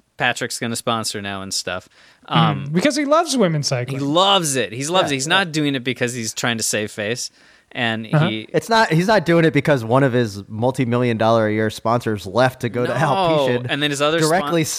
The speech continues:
Speaker 3: citing
Speaker 1: and, and so
Speaker 3: that
Speaker 1: I hope the reason
Speaker 2: Yeah.
Speaker 1: is Specialized was like, "Hey, Patrick, if you want us to continue to sponsor your other team and do stuff, like, you need to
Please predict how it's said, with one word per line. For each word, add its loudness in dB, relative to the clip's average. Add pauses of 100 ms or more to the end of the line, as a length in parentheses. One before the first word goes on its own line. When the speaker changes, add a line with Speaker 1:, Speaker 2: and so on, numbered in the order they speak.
Speaker 3:
citing 0
Speaker 1:
and, -6 (120)
and 0
so 2
Speaker 3:
that 2
Speaker 1:
I 0
hope -4
the 0
reason -2
Speaker 2:
Yeah. 2
Speaker 1:
is -4
Specialized -2
was -8
like, -6
"Hey, -2
Patrick, -2
if -12
you 2
want 4
us 0
to -4
continue -4
to -2
sponsor -4
your -2
other -2
team -4
and -6
do -4
stuff, -2
like, -6
you -4
need -6
to -6